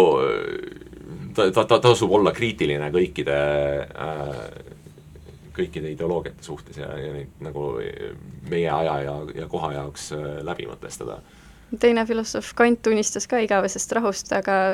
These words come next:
Speaker 2: aga ta siiski nagu ei näinud sellena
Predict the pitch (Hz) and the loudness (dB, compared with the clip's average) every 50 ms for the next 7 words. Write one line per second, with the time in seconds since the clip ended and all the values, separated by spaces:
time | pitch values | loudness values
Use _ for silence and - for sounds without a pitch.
0 | - - - - - - 214 196 208 202 214 214 240 247 - - - 202 190 190 | 0 -4 -10 -6 -2 0 2 2 2 2 2 2 2 2 2 0 0 0 2 2
1 | 185 185 190 190 190 185 - - - - - - - 247 208 214 226 233 226 208 | 2 2 2 2 0 0 -4 -8 -16 -18 -16 -4 0 0 2 4 4 4 4 2
2 | 202 - - 214 208 196 190 185 196 | 0 2 2 2 4 4 2 2 0